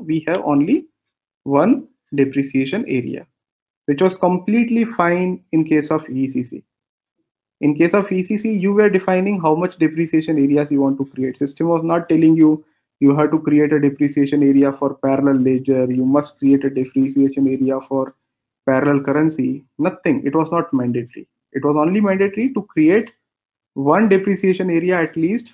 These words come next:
for your leading ledger. For non-leading ledgers, for parallel currencies, it was not mandatory at all. You can create it, but it was not mandatory.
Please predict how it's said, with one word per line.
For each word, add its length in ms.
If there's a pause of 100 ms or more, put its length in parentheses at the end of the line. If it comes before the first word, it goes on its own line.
(140)
for 180
your 160
leading 360
ledger. 320 (140)
For 120
non-leading 580
ledgers, 440
for 180
parallel 380
currencies, 640 (440)
it 140
was 180
not 300
mandatory 500
at 140
all. 220 (100)
You 140
can 180
create 320
it, 160 (180)
but 300 (500)
it 120
was 180
not 200
mandatory. 540